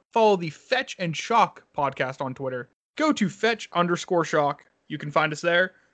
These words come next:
If you wanna find me on Twitter, I am at basic land bin.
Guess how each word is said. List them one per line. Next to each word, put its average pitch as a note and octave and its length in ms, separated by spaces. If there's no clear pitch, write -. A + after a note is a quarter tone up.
If D#3+ 120
you F#3+ 80
wanna G3 140
find F#3+ 280
me C#4+ 140
on C4 140
Twitter, A#3 360
I G3 80
am F3+ 200
at A3 300
basic G3+ 300
land F#3+ 260
bin. F3 280